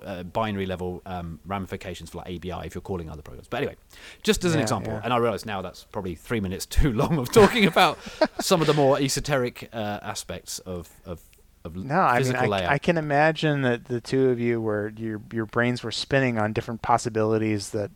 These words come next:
Speaker 2: um, you, you could have done if you, you know, w-, once you, once you sort of have the system in place.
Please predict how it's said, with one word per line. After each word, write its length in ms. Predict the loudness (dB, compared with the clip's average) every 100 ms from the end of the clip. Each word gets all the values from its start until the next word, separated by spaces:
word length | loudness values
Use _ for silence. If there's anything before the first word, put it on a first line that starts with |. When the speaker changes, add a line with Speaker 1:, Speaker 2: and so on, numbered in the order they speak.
| -6
Speaker 2:
um, 440 | -4 -6 -8 -14 _ -20 -20 -20 -8
you, 120 | -8
you 200 | -6 -10
could 160 | -6 -6
have 100 | -4
done 220 | -4 -4
if 180 | -8 -10
you, 240 | -14 -12
you 120 | -12 -10
know, 120 | -10
w-, 220 | -10 -14 -8
once 220 | -8 -6
you, 80 | -8
once 200 | -10 -10
you 80 | -10
sort 200 | -8 -6
of 60 |
have 200 | -6 -6
the 120 | -8
system 340 | -12 -12 -12 -14
in 80 | -10
place. 420 | -4 -4 -4